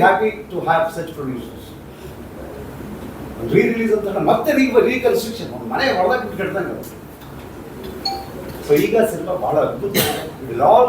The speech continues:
love the film. ಅದು as a, ಒಬ್ಬ ಡೈರೆಕ್ಟರ್ ಆಗಿ ನಾನು ನಿಮ್ಗೆ ಕೂಡ ಕಾನ್ಫಿಡೆಂಟ್.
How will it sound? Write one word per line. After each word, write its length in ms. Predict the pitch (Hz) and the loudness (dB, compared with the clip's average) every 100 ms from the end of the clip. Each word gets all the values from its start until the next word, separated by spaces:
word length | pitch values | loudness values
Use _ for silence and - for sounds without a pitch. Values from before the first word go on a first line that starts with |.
| 139 | 6
love 140 | 117 | 4
the 60 | - - | 0 -6
film. 120 | - - - - - 151 | -10 -12 -16 -16 -12 -4
ಅದು 100 | 147 143 139 - - | 0 2 0 -2 -2
as 80 | 127 131 | 2 4
a, 20 | 110 - - - | 4 0 -4 -6
ಒಬ್ಬ 160 | 110 - - | -6 -6 2
ಡೈರೆಕ್ಟರ್ 320 | 190 - 175 175 | 4 4 0 -2
ಆಗಿ 120 | - 160 | -2 -2
ನಾನು 140 | 127 - - | -4 -6 -4
ನಿಮ್ಗೆ 240 | 131 - | -4 -2
ಕೂಡ 80 | - - | -4 -4
ಕಾನ್ಫಿಡೆಂಟ್. 420 | 110 113 110 | -6 -6 -8